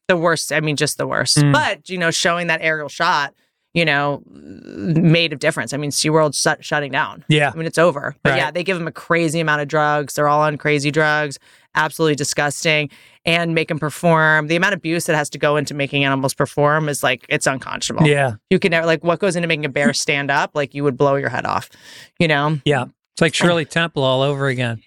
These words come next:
Speaker 1: And in, in California, it's actually, like, a really big problem because there were all these performing animals that were from movies. And now it's obviously out of vogue to have animals in movies.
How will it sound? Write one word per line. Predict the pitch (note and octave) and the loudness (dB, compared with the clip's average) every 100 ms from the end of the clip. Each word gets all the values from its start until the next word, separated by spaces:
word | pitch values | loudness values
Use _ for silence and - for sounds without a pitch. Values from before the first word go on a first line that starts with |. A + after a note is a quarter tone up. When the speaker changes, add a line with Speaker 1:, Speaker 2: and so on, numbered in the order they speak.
| _ | _
Speaker 1:
And | - G3 F#3+ | 2 2 4
in, | F#3+ F3+ E3+ | 2 0 -2
in | D#3+ F3+ F3 E3+ | -2 0 0 -4
California, | D#3 F3+ D#3 - A#3 G#3+ E3+ | -2 -2 0 0 0 2 0
it's | D#3 | 0
actually, | D#3+ - F3 D#3 D3+ D3 | -2 -2 -2 0 0 0
like, | C#3+ C#3 | -2 -2
a | C#3+ | -2
really | C#3 E3 A3+ | -2 0 2
big | F#3+ D3+ | 0 -2
problem | - C#3+ D3 | -2 -2 -2
because | D3+ - D3+ | -2 -2 0
there | D#3 | 0
were | D3+ | 2
all | D3 | 2
these | D3+ C#3+ | 2 0
performing | F3 - D#3 D#3 | -2 0 0 0
animals | A#2 C3 C#3 C#3 | -2 0 0 0
that | |
were | - | 0
from | C#3 E3+ | 2 4
movies. | G3+ A#3+ D3 - - - - - | 4 4 0 -6 -8 -8 -12 -4
And | F3 E3 | -2 0
now | D#3 D3+ D3 | 0 -2 -2
it's | C#3+ - - | -4 -6 -4
obviously | C#3 C#3+ - | -2 -2 0
out | C3+ | 0
of | C#3 | 0
vogue | C3+ E3+ D#3+ D3 | 2 2 2 0
to | D3 | -2
have | D3 C#3 C3 | 0 0 -2
animals | - C#3+ C#3 C3 | -4 -2 -2 -2
in | D3 | 2
movies. | F#3 G#3 E3 D#3 G3 - | 4 4 2 2 0 -2